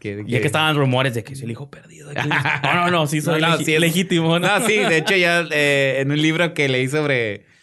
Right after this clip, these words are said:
Speaker 1: historias de Hollywood, sí viene ahí la, la, porque es, el señor Eastwood ha tenido
Speaker 2: Sí, sí, sí.
Speaker 1: hijos,
Speaker 2: Ujú.
Speaker 1: varios hijos, pero ese sí es de los, pues, del, creo que fue del,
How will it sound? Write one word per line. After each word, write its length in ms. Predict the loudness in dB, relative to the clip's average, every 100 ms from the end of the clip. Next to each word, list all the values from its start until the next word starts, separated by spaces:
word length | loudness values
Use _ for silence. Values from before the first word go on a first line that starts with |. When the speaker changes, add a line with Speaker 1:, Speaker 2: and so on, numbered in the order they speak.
| _ -4
Speaker 1:
historias 380 | 0 2 2
de 100 | 0
Hollywood, 500 | 0 0 2 0 -2 -6
sí 240 | -2 2
viene 260 | 2 2 2
ahí 160 | 2
la, 260 | 2 2 0
la, 240 | -2 -2
porque 280 | -4 -2 -4
es, 220 | -4 -6
el 120 | -6
señor 260 | -4 -2 0
Eastwood 320 | 2 2 2
ha 120 | 0
tenido 300 | 0 -2 0 0
Speaker 2:
Sí, 60 |
sí, 20 |
sí. 40 | 0
Speaker 1:
hijos, 320 | -4 -8 -14 _ _ -8
Speaker 2:
Ujú. 100 | -2
Speaker 1:
varios 300 | 0 2 2
hijos, 360 | 2 0 -2 -2
pero 420 | 2 2 2 -2 -10 _ _ -4
ese 260 | 0 0
sí 140 | 2 2
es 100 | 2
de 100 | 2
los, 360 | 2 0 -2
pues, 160 | -6 -4
del, 240 | -2 -2
creo 180 | -4 -4
que 80 | -6
fue 180 | -4 -2
del, 600 | 0 -2 -2 -4 -6 -14